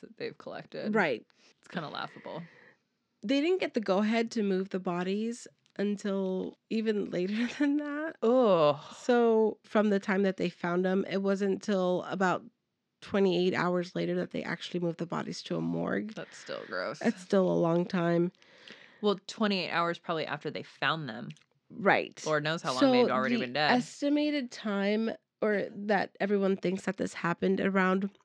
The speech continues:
Speaker 2: was around midnight. One of the theories that,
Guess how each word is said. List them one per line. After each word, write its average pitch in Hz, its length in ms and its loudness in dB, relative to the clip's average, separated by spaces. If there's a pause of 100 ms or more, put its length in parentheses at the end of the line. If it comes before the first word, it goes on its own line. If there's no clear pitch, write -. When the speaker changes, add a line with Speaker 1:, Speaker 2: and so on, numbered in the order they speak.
(600)
Speaker 2:
was 202 320 6 (180)
around 185 500 2
midnight. - 440 -6 (640)
One 233 220 6
of 330 180 2
the 294 80 0
theories 226 840 -2 (120)
that, 180 600 2